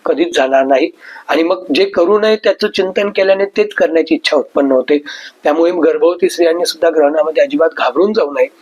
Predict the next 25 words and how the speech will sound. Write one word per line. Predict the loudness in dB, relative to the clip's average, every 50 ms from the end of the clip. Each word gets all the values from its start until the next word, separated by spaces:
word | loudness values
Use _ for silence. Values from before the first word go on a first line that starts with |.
| _ -20 -18 -18 -18 -6 -2
विनाकारण | 0 2 2 2 2 0 0 2 2
घाबरवणारे | 0 0 0 2 2 2 2 2 0 0 0 2 2
व्हिडिओ | 2 2 2 2 0
सुद्धा | 0 -2 -4 -4 -4
आपण | -4 -2 -2 -4 -2
पाहू | -2 -2 -2 -2 -2
नयेत. | -2 -4 -8 -10 -16 -20 -20 _ _ _ _ _ _ _ _
हे | -6 -4 -4
ग्रहण | -2 0 0 2 2 0 0 -2 -6
कुठल्या | -4 -4 -2 0 0 0 0
राशींना | 0 -4 -6 -2 0 0 0
अनुकूल | 0 0 0 -2 0 0 0 0 0 -2 -4 -8 -12 _ _ _
फळ | 0 0 0 2
देणार | 2 0 2 2 2 0 0
आहे, | 0 0 0 0
कुठल्या | 0 0 -2 -2 0 -2 -2
राशींना | 0 -2 -4 -2 0 0 -2
प्रतिकूल | 0 -2 -6 -4 -4 -4 -2 0 -2 -2
फळ | 0 -2 -2 0
देणार | 2 2 2 4 2 2
आहे, | 2 0 -2 -4 -10 -16 -18 -18 -6 _
ते | -2 -2
आता | -2 0 -2 -2
आपण | 0 0 0 -2
पाहूया. | 0 0 -2 0 2 0 0 0